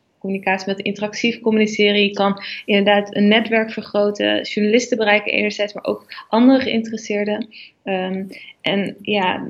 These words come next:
wees ook transparant over wie je bent, bijvoorbeeld. Ehm, eh, abstracte communicatie is minder prettig dan communicatie komt van de individuele persoon. Dus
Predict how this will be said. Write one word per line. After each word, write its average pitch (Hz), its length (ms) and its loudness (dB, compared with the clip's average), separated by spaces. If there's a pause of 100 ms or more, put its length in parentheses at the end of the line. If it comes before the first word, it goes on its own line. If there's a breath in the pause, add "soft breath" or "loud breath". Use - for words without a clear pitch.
wees 202 340 2
ook 196 80 -4
transparant 202 680 -2
over 202 300 -4
wie 196 140 -2
je 190 100 2
bent, 196 300 0
bijvoorbeeld. 214 520 -8
Ehm, 190 300 -8 (500 loud breath)
eh, 196 220 -4 (340)
abstracte 226 480 0
communicatie 214 540 4
is 196 60 -4
minder 214 260 2
prettig 214 300 -6
dan 190 240 -6
communicatie - 760 -6 (300)
komt 196 200 -2
van 190 100 -4
de 190 80 -4
individuele 190 540 -2
persoon. 220 400 4
Dus 220 260 2